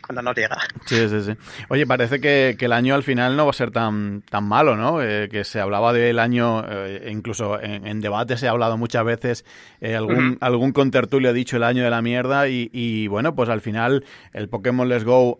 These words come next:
Speaker 2: ha gustado bastante, que había muchas dudas en torno a ello y parece que Smash Bros va a ser la, la leche pelá, ¿no? Incluso ya estoy come-, escuchando
Speaker 1: Ujú.
Speaker 2: comentarios de, de gente que ha podido probarlo y ha tenido que tragarse sus palabras. No va a ser tan mal año, por lo que, bueno, por lo menos ya tenemos ahí dos bombazos gordos, gordos.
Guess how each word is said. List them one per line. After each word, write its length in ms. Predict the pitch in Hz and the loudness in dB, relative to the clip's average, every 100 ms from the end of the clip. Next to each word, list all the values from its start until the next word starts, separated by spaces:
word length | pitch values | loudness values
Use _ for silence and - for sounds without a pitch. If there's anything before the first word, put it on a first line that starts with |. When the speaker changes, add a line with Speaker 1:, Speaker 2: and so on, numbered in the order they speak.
| - | -4
Speaker 2:
ha 220 | 123 123 | 0 0
gustado 440 | 123 117 - 123 | 0 -2 -2 0
bastante, 540 | 117 113 139 147 139 180 | 0 0 -2 -2 -4 -4
que 80 | 120 | -2
había 160 | 113 | 0
muchas 320 | 113 113 110 | -2 -4 -4
dudas 300 | 110 120 113 | -4 -2 -2
en 120 | 110 110 | -4 -2
torno 280 | 120 120 | -2 0
a 80 | 120 | -2
ello 220 | 127 170 - | -2 -2 -4
y 80 | 120 | -8
parece 320 | 104 110 107 | -8 -6 -4
que 100 | 117 | -2
Smash 260 | 113 117 | 0 0
Bros 220 | 117 123 127 | 2 0 2
va 60 | |
a 40 | 123 | 0
ser 240 | 127 123 | -2 -2
la, 380 | 113 104 101 101 - - - - | 0 0 0 -4 -14 -20 -20 -8
la 120 | 104 | -2
leche 240 | 131 139 107 | -2 -2 -2
pelá, 260 | 107 151 | 0 0
¿no? 140 | 131 139 | 2 0
Incluso 340 | 120 113 107 | 0 -2 -4
ya 160 | 107 123 | -2 -2
estoy 220 | - 135 | -2 -2
come-, 320 | 131 131 135 127 123 | 0 2 0 -2 -4
escuchando 440 | - 131 131 131 | -4 -4 0 0
Speaker 1:
Ujú. 40 | |
Speaker 2:
comentarios 640 | 120 127 123 131 131 151 143 | 0 0 2 2 4 2 4
de, 300 | 135 117 117 | 2 2 -2
de 100 | 113 | -4
gente 280 | - 131 135 | -2 -2 0
que 60 | |
ha 60 | 131 | 2
podido 240 | 127 131 | 2 2
probarlo 520 | 123 123 127 131 147 139 | 4 4 4 4 2 2
y 280 | 120 113 | 0 0
ha 80 | 110 | -2
tenido 200 | 117 131 | -2 -2
que 100 | 123 | -2
tragarse 520 | 113 117 113 110 104 98 | 0 0 0 -4 -4 -6
sus 120 | 101 | -4
palabras. 440 | 110 131 139 98 - - - _ | 0 2 0 -2 -10 -20 -20 _
No 140 | 110 131 | -2 0
va 60 | |
a 40 | 123 | 2
ser 180 | 151 | 2
tan 140 | 127 117 | 2 2
mal 200 | 113 120 | 2 2
año, 240 | 143 120 | 2 0
por 140 | 107 113 | 0 0
lo 180 | 110 | -2
que, 200 | 101 113 | 0 0
bueno, 220 | 107 143 113 | 2 0 0
por 100 | 110 | -4
lo 60 | |
menos 200 | 110 127 | -2 -2
ya 100 | 139 139 | 0 0
tenemos 260 | 135 113 | 0 0
ahí 100 | 120 120 | 0 2
dos 100 | 110 | 2
bombazos 400 | 110 110 120 101 | 2 0 0 0
gordos, 260 | 113 104 101 | -2 0 0
gordos. 300 | 139 92 | -2 -2